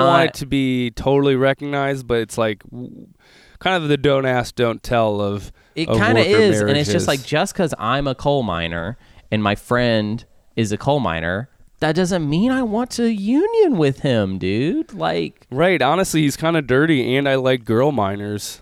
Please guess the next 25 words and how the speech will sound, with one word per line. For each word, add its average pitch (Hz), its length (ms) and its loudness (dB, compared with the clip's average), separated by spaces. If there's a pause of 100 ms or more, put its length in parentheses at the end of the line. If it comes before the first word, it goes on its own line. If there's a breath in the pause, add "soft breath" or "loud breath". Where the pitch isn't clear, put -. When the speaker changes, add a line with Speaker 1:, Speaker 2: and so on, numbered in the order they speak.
(100)
Speaker 2:
Right. 160 340 0 (200)
<laughs> - 180 -18
Me 151 180 0
too. 175 460 -4
That's 117 140 4
Speaker 1:
I'm, 139 120 0
like, 160 180 2
Speaker 2:
a 156 40 2
Speaker 1:
a - 20 4
big 135 80 4
Speaker 2:
big 147 220 0
Speaker 1:
girl 143 340 4
miner 113 480 0
Speaker 2:
<laughs> - 120 -4
Speaker 1:
kinda 117 220 -2
guy, 117 280 0
honestly. 120 500 0
Like, 117 200 -2
I 123 80 2
don't 135 180 0
really 131 180 0
like 117 320 -2
dude 117 220 0
miners. 107 680 -6
Speaker 2:
Yeah. 107 340 -2